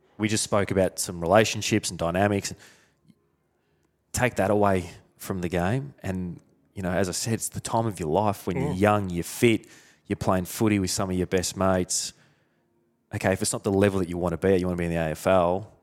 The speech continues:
Speaker 1: yeah, have that as a goal and a, and a dream, and, and that's great. But you've got something really special right here with this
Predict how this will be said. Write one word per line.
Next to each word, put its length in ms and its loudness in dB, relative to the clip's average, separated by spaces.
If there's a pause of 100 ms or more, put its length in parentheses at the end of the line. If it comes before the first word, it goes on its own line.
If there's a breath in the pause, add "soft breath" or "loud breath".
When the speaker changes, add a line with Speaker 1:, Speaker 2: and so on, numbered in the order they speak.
(120)
Speaker 1:
yeah, 220 0 (640)
have 240 0
that 180 2
as 140 -2
a 40 -12
goal 380 0
and 100 -8
a, 140 -8
and 100 -8
a 100 -6
dream, 440 -4
and, 80 -8
and 160 -6
that's 160 -4
great. 540 0
But 160 -2 (480 loud breath)
you've 140 -8
got 180 -6
something 300 -4
really 220 2
special 600 -2 (260)
right 280 4
here 220 -2
with 180 -6
this 380 -2